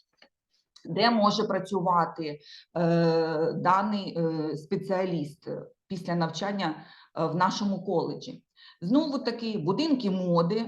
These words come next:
да, моделюючі організації, ким вони там можуть працювати, ну і конструктором, і, відповідно, що розкрійником.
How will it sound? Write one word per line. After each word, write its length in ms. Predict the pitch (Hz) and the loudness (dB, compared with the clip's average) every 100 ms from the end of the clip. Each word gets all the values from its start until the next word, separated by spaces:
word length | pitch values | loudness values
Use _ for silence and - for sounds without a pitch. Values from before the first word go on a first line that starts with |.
| 240 | -4
да, 240 | 165 220 | -2 0
моделюючі 640 | 233 170 208 269 269 - | 2 4 4 2 0 0
організації, 840 | 196 202 196 175 151 147 - - 180 | 0 2 0 0 -4 -4 -6 -10 -8
ким 280 | - 247 175 | 2 4 4
вони 220 | 175 165 | 2 2
там 180 | 170 170 | 0 0
можуть 300 | 165 165 - | -2 -4 -8
працювати, 560 | 170 - 170 151 - 220 | -10 -6 -2 0 0 4
ну 80 | |
і 80 | 233 | 4
конструктором, 840 | - 208 - 294 330 - 277 254 254 - - _ _ | 4 -2 -4 -6 -6 -2 2 2 0 -10 -20 _ _
і, 320 | - 262 277 247 170 | -2 0 2 0 0
відповідно, 640 | 196 170 208 208 208 190 | -2 -2 -2 0 -2 -2
що 480 | 170 - 214 220 208 - - | -4 -2 0 0 -4 -12 -4
розкрійником. 960 | 185 208 - 202 180 156 135 - - | 0 0 0 -2 0 0 -2 -6 -12